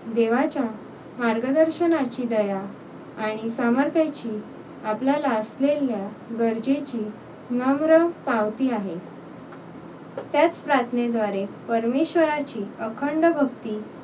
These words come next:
करीत जीवनातील महत्त्वाच्या गोष्टींवर लक्ष केंद्रित करून परमेश्वराशी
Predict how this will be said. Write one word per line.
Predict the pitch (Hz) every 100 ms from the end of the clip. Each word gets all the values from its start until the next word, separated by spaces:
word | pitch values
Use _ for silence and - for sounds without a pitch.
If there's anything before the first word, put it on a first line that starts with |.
| -
करीत | 233 214 214 214 - - - -
जीवनातील | 247 247 311 294 254 226 - -
महत्त्वाच्या | 226 254 311 330 294 285 233
गोष्टींवर | 226 - - 277 294 240 208 - - - -
लक्ष | 269 320 -
केंद्रित | 349 349 339 320 339 330
करून | 277 226 202 208 - - - -
परमेश्वराशी | 240 240 262 349 - 311 262 233 - 214